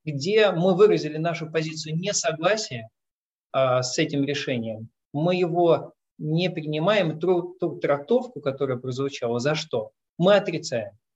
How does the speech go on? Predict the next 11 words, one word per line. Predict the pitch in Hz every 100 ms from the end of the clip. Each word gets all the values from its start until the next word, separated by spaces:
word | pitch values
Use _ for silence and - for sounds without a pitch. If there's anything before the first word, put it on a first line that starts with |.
| _ -
Более | 185 190 165
того, | 160 143 135 131
мы | 156 180
обратились, | 156 - 165 - 180 147 139 -
э, | 135 127
нашли | 139 156 165
американскую | 151 151 156 160 156 143
юридическую | 147 139 127 - 139
компанию, | 143 143 147 240 214 120 117 _ _ _ _
а, | 135 127
которая | 151 180 185 160 147 135 -